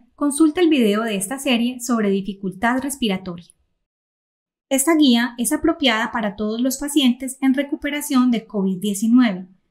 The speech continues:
ya sea que estén hospitalizados o no. El propósito de los videos no es reemplazar el consejo médico o una remisión a rehabilitación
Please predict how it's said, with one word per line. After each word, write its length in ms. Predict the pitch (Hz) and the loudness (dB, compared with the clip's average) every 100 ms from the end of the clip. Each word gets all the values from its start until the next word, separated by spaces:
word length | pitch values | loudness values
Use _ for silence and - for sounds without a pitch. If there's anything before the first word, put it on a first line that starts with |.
| _ | _
ya 180 | - 208 | -2 -2
sea 300 | 208 240 240 | 2 0 0
que 80 | 277 | -4
estén 320 | 254 262 247 | -4 2 2
hospitalizados 960 | 254 214 196 196 254 254 233 226 240 - - | 2 -2 -4 -4 -2 0 0 -2 -8 -10 -2
o 160 | 220 | 2
no. 200 | 190 180 _ _ _ _ - | 2 -2 _ _ _ _ 0
El 140 | 262 | 2
propósito 540 | 269 294 311 302 311 226 | 2 0 0 2 2 4
de 100 | 202 | 4
los 180 | 247 | 2
videos 560 | 247 294 240 233 - _ _ | 2 2 0 0 -8 _ _
no 180 | - 311 | 2 4
es 220 | 311 302 | 4 4
reemplazar 580 | 311 302 - 202 202 240 | 2 2 2 0 0 -2
el 120 | 269 | -2
consejo 420 | 269 226 220 196 262 | -2 -4 -2 -2 0
médico 500 | 247 226 240 247 240 | 2 0 -2 -6 -2
o 80 | 214 | 0
una 260 | 214 233 | 2 4
remisión 640 | 240 247 269 277 262 240 240 | 4 2 2 0 2 0 0
a 120 | 214 | -6
rehabilitación 1080 | 214 240 262 262 269 277 269 254 233 240 - | -2 2 2 2 0 -6 -2 0 0 -2 -12